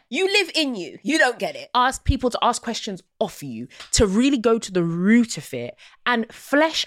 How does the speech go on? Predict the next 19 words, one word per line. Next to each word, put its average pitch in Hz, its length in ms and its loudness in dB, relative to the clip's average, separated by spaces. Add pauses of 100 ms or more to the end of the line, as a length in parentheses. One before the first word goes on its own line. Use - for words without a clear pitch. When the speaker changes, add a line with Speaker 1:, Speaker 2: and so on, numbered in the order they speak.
Speaker 2:
out 247 220 0
this 196 140 -4
thing. 170 240 0
The 151 60 -14
Bible 302 260 -2
says, 247 200 -4
"Write 170 480 -2
the 202 140 -8
vision, 214 420 0
make 160 220 -2
it - 100 -4
plain." 220 420 -2 (280)
And 196 200 -2
that's 190 260 0
when 190 160 -2
you - 40 -8 (1160)
have 320 380 2 (100)
a 226 160 2 (120)
clear 302 960 0